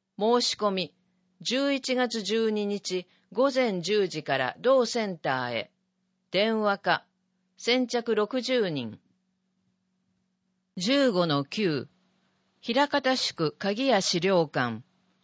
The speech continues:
電話、ファックス、八四三の五一二八。キューアールコードがあります。鍵屋太平商店。五六一に合わせて母屋で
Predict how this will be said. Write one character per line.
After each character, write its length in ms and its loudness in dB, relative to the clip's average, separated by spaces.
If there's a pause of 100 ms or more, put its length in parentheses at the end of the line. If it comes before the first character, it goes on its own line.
(540)
電 320 2
話、 280 2
フ 80 -4
ァ 40 8
ッ 40 0
ク 120 -10
ス、 300 -8 (420)
八 360 0
四 280 2
三 400 -2
の 220 -2 (120)
五 320 4
一 260 -2
二 300 -2
八。 420 -4 (1000)
キ 140 -2
ュ 160 4
ー 120 6
ア 40 4
ー 40 2
ル 120 0
コ 240 6
ー 40 2
ド 120 2
が 180 2
あ 80 2
り 140 -4
ま 160 -4
す。 220 -16 (1400)
鍵 280 4
屋 120 6
太 180 2
平 340 4
商 300 4
店。 380 -4 (1040)
五 140 4
六 300 4
一 300 0
に 140 2
合 160 4
わ 120 2
せ 160 -4
て 320 -2
母 300 4
屋 140 4
で 220 0